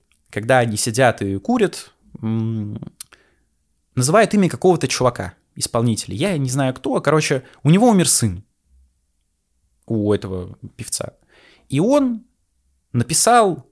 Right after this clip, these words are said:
какую-то там, одну из самых великих песен. Я не знаю, он есть в реальной жизни, нет, мне пофиг, но тем не менее. Написал, э, мегахит,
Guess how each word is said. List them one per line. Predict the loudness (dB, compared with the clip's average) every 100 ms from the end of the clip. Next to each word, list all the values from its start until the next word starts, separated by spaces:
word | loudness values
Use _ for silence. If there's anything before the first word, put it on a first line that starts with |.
| _
какую-то | -10 -4 -2 -2 -2
там, | 0 0 0 -4 -8 -8
одну | -2 0 0
из | 0
самых | 0 0 -2
великих | -4 -4 -8 -8
песен. | -4 -2 0
Я | 0
не | 0
знаю, | 2 0
он |
есть | 0 0 0 0
в | 0
реальной | 0 0 0
жизни, | -2 -2
нет, | -2 -2 -4
мне | -4
пофиг, | -2 -4 -4
но |
тем | -4 0
не | 0
менее. | 0
Написал, | -2 0 2 2 -2 -18 -20 _ _ -6
э, | -2 0 2
мегахит, | 2 2 0 -2 -2 -4 -6 -18